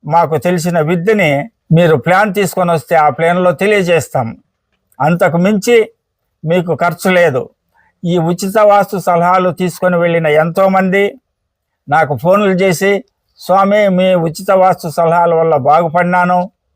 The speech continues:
ఆనందంగా ఉన్నాను, ఐశ్వర్యవంతులుగా మారాము, ఇంకొక ఇల్లు కట్టినాము" అని ఎంతోమంది చెప్పడం నాకు చాలా ఆనందంగా ఉంది.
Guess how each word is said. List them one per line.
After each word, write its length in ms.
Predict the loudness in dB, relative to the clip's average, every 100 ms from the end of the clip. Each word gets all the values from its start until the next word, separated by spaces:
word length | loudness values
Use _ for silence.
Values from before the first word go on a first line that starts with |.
| _ _ -2
ఆనందంగా 640 | 0 2 2 2 2 2
ఉన్నాను, 600 | 2 2 0 2 0 -2 _ _ _ _ _ -2
ఐశ్వర్యవంతులుగా 920 | -2 2 2 2 2 2 0 0 0
మారాము, 680 | 2 2 2 0 0 -4 -6 _ _ -8
ఇంకొక 360 | -4 0 2
ఇల్లు 200 | 2 0
కట్టినాము" 720 | 0 -2 -2 -2 0 0 -2 -2
అని 200 | -2 0 0
ఎంతోమంది 640 | 0 0 0 2 0 -2
చెప్పడం 640 | -2 -4 0 0 -2 -6 -12 _ _ _ _ -4
నాకు 580 | 0 0 2 0 0 -2 _ _ _ _ _ -2
చాలా 220 | 2 2
ఆనందంగా 720 | 2 2 2 2 0 2 2
ఉంది. 480 | 2 0 2 0